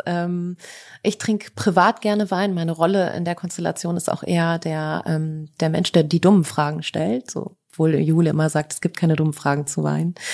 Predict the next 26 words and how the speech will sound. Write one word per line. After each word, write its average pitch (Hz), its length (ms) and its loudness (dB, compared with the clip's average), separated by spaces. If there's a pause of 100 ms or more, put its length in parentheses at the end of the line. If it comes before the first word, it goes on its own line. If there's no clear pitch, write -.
(300)
Und 175 280 6
wir 180 140 6
wollten 202 160 6
das 208 140 4
Thema 208 280 4
einfach 175 220 -2
irgendwie 175 240 -2
mal 175 140 0
so 170 80 -6
ein 165 40 -6
bisschen, 170 220 -4
weil 160 140 0
wir 170 60 -2
dachten, 175 200 2
hey, 196 160 4
das 190 140 2
passt 202 180 -2
auch 190 60 2
ganz 175 180 -2
gut 170 140 -6
in 165 80 -2
die 160 40 2
Corona-Zeit, 175 840 2 (400)
ähm, 160 580 2
lokaler 175 640 2
Anbau, 147 760 2